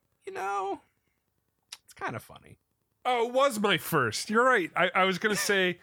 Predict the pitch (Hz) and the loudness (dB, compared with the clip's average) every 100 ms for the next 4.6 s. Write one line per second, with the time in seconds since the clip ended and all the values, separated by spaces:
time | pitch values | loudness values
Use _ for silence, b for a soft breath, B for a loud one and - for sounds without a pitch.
0 | b b b b _ - 139 196 180 180 | b b b b _ -6 -2 0 2 0
1 | 175 160 139 185 - 147 131 123 117 110 | 0 -2 -2 -2 -2 2 2 0 -2 -4
2 | - 117 104 151 165 151 127 139 143 - | -4 -4 -4 -2 0 2 2 2 0 -2
3 | 147 123 123 127 - 117 113 208 226 135 | -2 2 0 0 -2 -2 0 0 0 2
4 | 120 127 139 - - | 0 2 0 0 -2